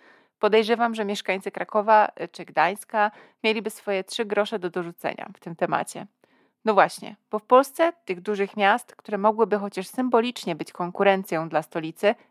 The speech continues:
jest kilka. W Czechach sytuacja jest trochę inna. To prawdopodobnie wynika z tego, że Praga jest chyba jednym z bardziej znanych miast na całym świecie, a jej sława sięga gwiazd, jak przypowiadała słynna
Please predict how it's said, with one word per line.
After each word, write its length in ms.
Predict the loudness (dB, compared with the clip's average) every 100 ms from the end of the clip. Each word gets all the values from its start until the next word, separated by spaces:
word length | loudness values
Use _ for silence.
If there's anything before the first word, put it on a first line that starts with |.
| 0
jest 220 | 0 0
kilka. 460 | -8 -10 -8 -12 -12 _ _ _ _ _ _ -20
W 120 | -2
Czechach 420 | 2 4 2 -2 -10
sytuacja 600 | 0 0 4 4 6 2
jest 340 | 2 0 -6 -8
trochę 220 | -4 -2
inna. 400 | -2 -6 -10 -12 -12 _ _
To 120 | -2
prawdopodobnie 680 | 2 2 0 -2 0 -2 -4
wynika 320 | -6 -6 -4 -4
z 100 | -4
tego, 420 | -2 0 0 -2
że 200 | 0 0
Praga 340 | 2 0 2 2
jest 260 | 0 -6
chyba 520 | -6 -2 4 4 4 0
jednym 340 | -6 -6 -6 -8
z 80 |
bardziej 400 | 0 2 2 -6
znanych 360 | -8 -8 -10 -8
miast 220 | -8 -6
na 100 | -6
całym 260 | -2 -2 -2
świecie, 380 | -10 -8 -6 -6 -8 -20 -20 _ 0
a 260 | 4 6
jej 320 | 4 0 -6 -8
sława 400 | -14 0 2 2
sięga 340 | -2 -6 -10 -8
gwiazd, 440 | -2 0 -2 -8 -6
jak 160 | -6
przypowiadała 640 | -6 -10 -6 -2 2 2 2
słynna 600 | -2 -8 -6 -4 -2